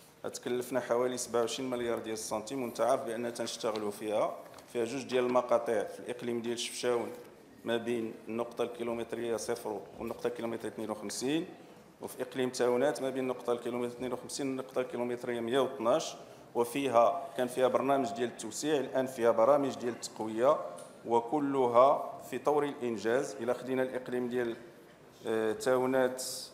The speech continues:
تقدم الأشغال في واحد العدد المقاطع كاين ثمانية وتسعين في المية، كاين أربعين في المية، كاين ثلاثين في المية.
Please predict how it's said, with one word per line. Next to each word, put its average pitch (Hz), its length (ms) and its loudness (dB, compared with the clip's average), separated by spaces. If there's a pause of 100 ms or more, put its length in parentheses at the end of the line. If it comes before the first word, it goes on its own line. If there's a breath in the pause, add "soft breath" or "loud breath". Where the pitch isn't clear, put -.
(180)
تقدم 127 380 0
الأشغال 123 500 2
في - 100 -4
واحد 113 160 0
العدد 117 440 2
المقاطع 123 500 2
كاين 117 200 -6
ثمانية 120 200 -4
وتسعين 123 280 -4
في 120 100 -10
المية، 113 300 0
كاين 123 220 -2
أربعين 117 260 2
في 120 120 -8
المية، 120 220 0
كاين 127 240 -4
ثلاثين 117 320 -2
في 110 120 -12
المية. 110 420 4